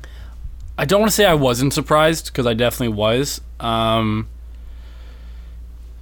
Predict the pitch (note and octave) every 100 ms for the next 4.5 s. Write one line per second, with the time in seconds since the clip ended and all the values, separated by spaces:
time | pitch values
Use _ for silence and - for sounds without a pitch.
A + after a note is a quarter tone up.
0 | - - - - F#3+ D#3 F3+ F#3+ F#3+ E3+
1 | D3+ C#3+ D3 F3+ G3 G3+ E3+ D#3+ B2+ B2
2 | A#2+ - C3 - B2 A#2 A#2 A#2+ A#2 -
3 | - A2 A2+ D#3 - - - - B2+ B2
4 | A#2+ A#2 A#2 G#2+